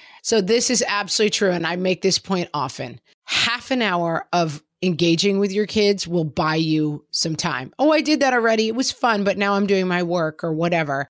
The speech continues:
As opposed to just spending three hours being like, "Uh, later, later, maybe, blah, blah, blah." Like,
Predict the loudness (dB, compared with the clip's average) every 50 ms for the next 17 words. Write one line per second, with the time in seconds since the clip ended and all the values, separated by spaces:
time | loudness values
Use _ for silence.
0 | _ _ _ -4 -2 0 0 0 -2 0 0 2 2 2 2 0 -2 -4 -4 -4
1 | -2 -2 0 2 2 2 2 2 0 0 0 0 0 0 0 0 -2 -2 -4 -6
2 | -8 -8 -8 -6 -2 0 2 2 2 2 0 0 0 0 2 2 0 0 -2 -2
3 | -2 -2 -2 -2 -4 -6 -8 _ -4 0 0 2 2 2 0 2 2 2 4 4
4 | 4 4 4 4 4 2 4 4 4 4 4 4 2 4 4 4 4 4 4 2
5 | 2 2 0 0 0 2 2 2 2 2 2 0 0